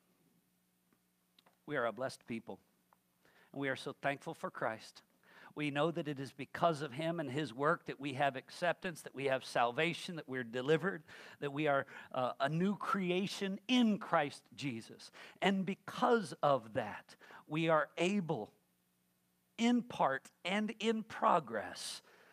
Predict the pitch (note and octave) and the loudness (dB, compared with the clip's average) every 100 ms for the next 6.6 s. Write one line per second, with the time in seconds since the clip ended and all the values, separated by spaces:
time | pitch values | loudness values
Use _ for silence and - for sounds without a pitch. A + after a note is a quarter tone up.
0 | _ - F#3 G#3 F#3+ F3+ C3+ D3+ C#3 A#2 | _ -8 2 6 6 4 0 -2 -2 -6
1 | A#2+ E2+ - - - _ _ _ - - | -8 -10 -14 -20 -20 _ _ _ -20 -20
2 | - - F3 D3+ E3 G#3+ D#3+ E3+ F#3+ G3+ | -12 -4 -2 -2 -2 -2 0 2 4 2
3 | D3+ E3 F3+ F#3 E3+ - - F3 G3 G3+ | 4 6 6 6 -2 -2 0 0 2 0
4 | G3 C#3 C#3+ G#3 - - - - _ - | -2 -2 4 4 2 -10 -20 -20 _ -10
5 | G3+ G3 F#3+ - - D3+ D#3+ G3 - - | -4 -2 -4 -8 -8 0 4 4 2 -8
6 | C3 A2 - - - | -8 -8 -8 -8 -10